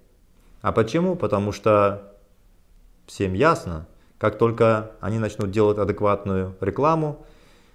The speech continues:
население будет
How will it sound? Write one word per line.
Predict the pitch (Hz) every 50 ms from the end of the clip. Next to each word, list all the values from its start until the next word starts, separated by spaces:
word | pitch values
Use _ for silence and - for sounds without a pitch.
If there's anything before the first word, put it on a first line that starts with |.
| - - - - -
население | - - - 117 117 151 165 160 151 143 131 131 127 117 - - - - - - - - - - - _ _ _ - - _ _ _ _ _ _ - -
будет | 107 107 127 139 127 117 117 110 113